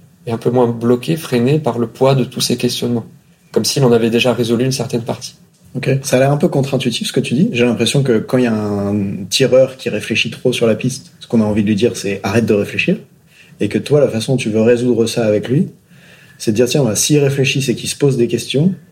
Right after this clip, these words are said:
Speaker 2: Et du coup, je vais faire en sorte qu'il ait des réponses à ses questions et que ça soit clair. Comme ça, ensuite, il arrêtera d'y réfléchir. » C'est bien ça ?
Speaker 1: Exactement. En fait, au lieu de le faire culpabiliser de trop réfléchir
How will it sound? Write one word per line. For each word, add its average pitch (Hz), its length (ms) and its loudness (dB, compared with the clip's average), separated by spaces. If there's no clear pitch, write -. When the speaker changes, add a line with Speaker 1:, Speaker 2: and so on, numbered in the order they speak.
Speaker 2:
Et 110 80 -4
du 104 80 0
coup, 131 80 2
je 131 80 2
vais 123 60 0
faire 120 160 2
en 113 60 -2
sorte 127 240 0
qu'il 107 220 0
ait 107 60 0
des 104 100 2
réponses 139 360 2
à 127 60 2
ses 120 120 0
questions 123 440 -2
et - 60 -4
que - 60 -8
ça 104 80 -2
soit 101 180 -2
clair. - 400 0
Comme 110 120 2
ça, 117 120 0
ensuite, 151 540 0
il 110 140 0
arrêtera 117 380 0
d'y 131 100 4
réfléchir. » 120 440 0
C'est - 100 -12
bien 107 140 -8
ça ? 180 140 -4
Speaker 1:
Exactement. 117 480 0
En - 60 -14
fait, 156 240 0
au 123 60 0
lieu 131 200 2
de 110 360 4
le - 40 -8
faire - 220 -4
culpabiliser 120 720 0
de 113 100 -2
trop 123 220 -4
réfléchir 127 520 0